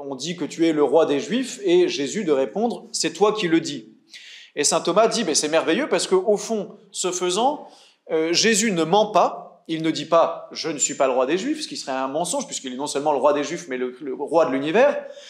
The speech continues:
Mais il ne dit pas non plus, « Je suis roi », ce qui aurait été mal interprété par Pilate, qui l'aurait interprété dans le sens d'un pouvoir politique menaçant pour lui. Il se contente de dire, « C'est toi qui le dis »,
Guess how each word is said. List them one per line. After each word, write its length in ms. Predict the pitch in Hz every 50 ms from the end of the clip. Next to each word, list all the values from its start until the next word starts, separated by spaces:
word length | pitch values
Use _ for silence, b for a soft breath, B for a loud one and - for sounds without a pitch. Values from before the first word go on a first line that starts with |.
| B B B
Mais 140 | 170 202 226
il 80 | 214 196
ne 100 | 233 220
dit 160 | 175 196 208
pas 140 | 220 262 247
non 140 | 240 226
plus, « 360 | 190 - 233 247 - - - - - -
Je 200 | 160 - - 240
suis 220 | 220 - - 208
roi », 520 | 185 151 180 220 269 - - - - - - -
ce 100 | - -
qui 140 | - 190 190
aurait 180 | 180 180 180
été 160 | 180 180 233 220
mal 220 | 196 214 220 220
interprété 600 | 214 190 - 196 185 - - 175 160 - 247 254
par 280 | - 180 160 - - -
Pilate, 480 | - 160 165 220 262 - - - - -
qui 60 | - 170
l'aurait 180 | 156 143 156
interprété 480 | 156 151 156 160 143 - 160 151 226 247
dans 120 | 208 160
le 60 | 151
sens 600 | 135 - - 220 233 226 - - - - - _ _ -
d'un 120 | 147 147
pouvoir 400 | 143 151 151 151 185 202 190 -
politique 460 | - 180 160 151 - - - 247 240 -
menaçant 480 | 165 160 160 165 160 160 - 214 208
pour 180 | - 196 175 160
lui. 160 | 147 139 131 - _ b b b b b b b
Il 100 | 233 196
se 100 | - 214
contente 380 | 196 - 170 - - 226 247
de 100 | 208 165
dire, « 220 | 160 160 190 214 208 208
C'est 260 | 208 - - 220 202
toi 180 | - 220 220 208
qui 140 | - - 165
le 140 | 147 143
dis », 280 | 131 120 151 214 269 -